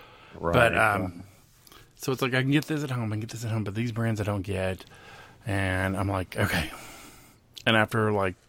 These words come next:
Speaker 2: forty-five minutes, I made up my mind. And he's like, "About damn time." I was like, "Shut up, I could have spent more time in there." You're lucky it was only forty-five minutes. So, so yeah. And then the next question,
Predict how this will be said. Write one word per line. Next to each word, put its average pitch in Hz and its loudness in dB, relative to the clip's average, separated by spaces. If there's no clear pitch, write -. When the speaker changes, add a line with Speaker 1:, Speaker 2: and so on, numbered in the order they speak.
Speaker 2:
forty-five 95 0
minutes, 90 -4
I 107 0
made 107 2
up 92 -4
my 95 -2
mind. 90 -2
And 85 -8
he's 117 -2
like, 95 -6
"About - -8
damn 139 -4
time." 120 0
I 107 0
was 104 -4
like, 98 -6
"Shut 143 4
up, - 2
I - -16
could - -20
have 98 -12
spent - -6
more 98 0
time 95 -2
in 90 -4
there." 90 -4
You're 117 4
lucky 120 6
it 107 2
was 101 0
only 95 0
forty-five - -6
minutes. - -8
So, - 6
so 123 8
yeah. - 4
And 123 0
then 180 4
the 175 4
next 175 0
question, 101 2